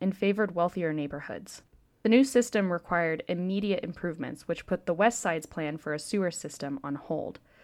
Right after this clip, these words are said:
City leaders eventually cleaned up the Pioneer Park neighborhood in order to preserve the city's first settlement location,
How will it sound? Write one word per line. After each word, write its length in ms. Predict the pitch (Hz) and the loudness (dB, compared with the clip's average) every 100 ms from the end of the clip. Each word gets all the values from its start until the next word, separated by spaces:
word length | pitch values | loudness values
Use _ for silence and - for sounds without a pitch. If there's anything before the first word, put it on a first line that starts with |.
| - - _ | -20 -20 _
City 320 | - - 214 | -2 0 2
leaders 400 | 196 196 180 175 - | 2 2 2 2 0
eventually 440 | 175 175 - 160 | -2 -2 -4 -4
cleaned 360 | 156 196 202 190 | -4 -2 0 0
up 160 | 180 | -2
the 60 | - | -6
Pioneer 420 | - 165 160 156 | -8 -4 -2 -4
Park 320 | - 156 156 | -2 -4 -2
neighborhood 500 | 175 180 170 151 143 - | -4 -4 -4 -4 -6 -6
in 100 | 156 | -6
order 200 | 160 165 | -4 -4
to 120 | 165 - | -6 -8
preserve 340 | 156 151 151 | -6 -6 -8
the 80 | - | -8
city's 340 | - 156 151 | -6 -6 -6
first 320 | - 156 - | -6 -8 -4
settlement 400 | - 180 160 139 | -2 0 -2 -4
location, 680 | 143 135 - 139 - 147 156 | -6 -6 -8 -10 -8 -8 -8